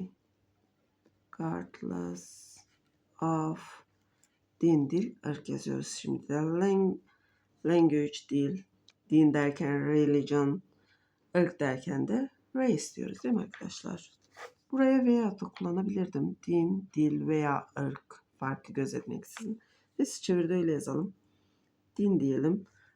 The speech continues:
Religion, language,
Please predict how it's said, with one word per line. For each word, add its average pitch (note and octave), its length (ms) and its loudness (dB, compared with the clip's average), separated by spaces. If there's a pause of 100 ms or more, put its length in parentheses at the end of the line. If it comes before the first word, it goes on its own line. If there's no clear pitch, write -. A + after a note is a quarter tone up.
(260)
Religion, F#3 760 2 (4000)
language, E3+ 520 4